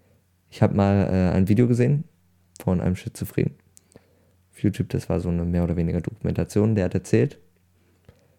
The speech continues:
dass die Stimme ihm gesagt hat, als er bei seiner Oma war, dass er zu der und der Schublade gehen soll, das Messer nehmen soll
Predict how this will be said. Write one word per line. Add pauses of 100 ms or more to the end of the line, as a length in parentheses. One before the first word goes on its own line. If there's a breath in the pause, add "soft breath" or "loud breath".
(160 soft breath)
dass
die
Stimme
ihm
gesagt
hat, (800)
als
er
bei
seiner
Oma
war, (1300 soft breath)
dass
er (240)
zu
der
und
der
Schublade
gehen
soll, (1200)
das
Messer
nehmen
soll